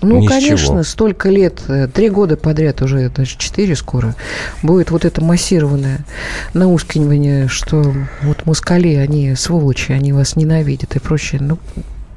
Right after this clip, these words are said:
Speaker 1: ну, побойтесь Бога.
Speaker 2: Нет, погодите, вот смотрите,
Speaker 1: Да, я
Speaker 2: щас,
Speaker 1: не могу, я
Speaker 2: чтобы
Speaker 1: не могу, я даже не знаю, как вам это
Speaker 2: далеко не
Speaker 1: объяснить.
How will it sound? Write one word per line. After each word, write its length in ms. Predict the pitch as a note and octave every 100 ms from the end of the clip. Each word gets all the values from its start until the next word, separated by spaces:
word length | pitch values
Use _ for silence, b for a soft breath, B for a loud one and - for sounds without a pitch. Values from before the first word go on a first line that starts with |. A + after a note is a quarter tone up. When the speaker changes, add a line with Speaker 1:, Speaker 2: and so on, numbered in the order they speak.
| -
Speaker 1:
ну, 140 | F#3
побойтесь 480 | G#3+ G#3+ A3 - C3+
Бога. 320 | - B2+ -
Speaker 2:
Нет, 160 | A#2+ -
погодите, 420 | F#2 D#3 E3+ F2+
вот 140 | A#2+
смотрите, 380 | - E3+ F3+ F3
Speaker 1:
Да, 60 | A#3+
я 60 |
Speaker 2:
щас, 180 | E3+ G3+
Speaker 1:
не 80 | A#3+
могу, 160 | A#3+ B3
я 60 |
Speaker 2:
чтобы 140 | A3 C4
Speaker 1:
не 60 |
могу, 120 | C4+
я 120 | A#3 A3+
даже 180 | C4+
не 60 | C#4+
знаю, 160 | E4 -
как 160 | -
вам 120 | F#3 G3
это 100 | F#3+
Speaker 2:
далеко 340 | - F#3 A#3+
не 120 |
Speaker 1:
объяснить. 20 | G#3